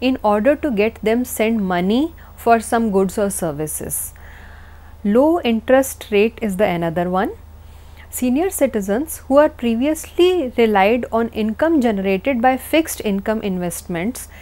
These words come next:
have a hard time finding decent yields in recent years. Then fear of stock market is there. Many of the senior citizens remained in low yielding investment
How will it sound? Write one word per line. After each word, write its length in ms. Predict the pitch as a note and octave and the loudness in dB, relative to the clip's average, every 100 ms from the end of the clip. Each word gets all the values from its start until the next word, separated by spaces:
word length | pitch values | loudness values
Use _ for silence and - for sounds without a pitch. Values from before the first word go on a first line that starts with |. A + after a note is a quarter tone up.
| - - | -16 -2
have 260 | G#3 B3+ - | 0 0 -2
a 100 | A3+ | -4
hard 340 | G#3 G3+ B3 - | 0 0 0 -2
time 280 | A#3 G3 B3 | -2 0 -2
finding 640 | - G#3+ F3+ F#3 A#3 A#3 | -4 -6 -4 -4 -2 -2
decent 560 | F#3 F#3+ - C4+ E4 - - - | -2 -4 -2 -2 -2 -8 -18 -6
yields 440 | G#3 G#3 A#3+ - - | 0 2 0 -4 -8
in 240 | A3+ F#4 A4 - | -4 -4 -6 -4
recent 440 | G3+ - F#3 F3+ | -4 -2 -4 -4
years. 460 | E3+ D2+ C#2+ - - - - - - - - - | -4 -4 -6 -10 -14 -20 -20 -20 -20 -20 -20 -4
Then 260 | A#3+ D4+ F#4+ - - - | 0 0 -2 -10 -20 -12
fear 420 | - B3+ C#4+ D#4 | 0 4 6 4
of 140 | E4 | 2
stock 400 | - - G3+ - | -2 0 0 0
market 360 | G#3 G3+ B3 C4+ | -4 -2 -2 0
is 140 | C4+ | -2
there. 340 | G3+ A3+ C4+ A4+ - - - - - - | 0 2 2 0 -6 -20 -20 -20 -18 -4
Many 320 | G3+ B3 E4 | 0 2 2
of 160 | G4 - | 0 0
the 100 | E4+ | -2
senior 380 | - A3+ A#3 D4 | 0 -2 0 0
citizens 800 | - G#3+ F#3+ F3+ A3+ - - - - | -2 -2 -2 -2 -4 -6 -12 -18 -8
remained 580 | G3 A3 A3 B3 D#4 D#4 | 0 2 2 2 0 0
in 320 | A#3+ A#3 G3+ F#3+ | 0 0 2 2
low 140 | B3+ | 4
yielding 480 | C#4+ B3 G#3 G#3+ G#3+ | 4 4 2 2 2
investment 840 | F#3+ F3 E3+ - - F3 A#3+ - | 0 -2 -2 -4 -8 -4 -6 -6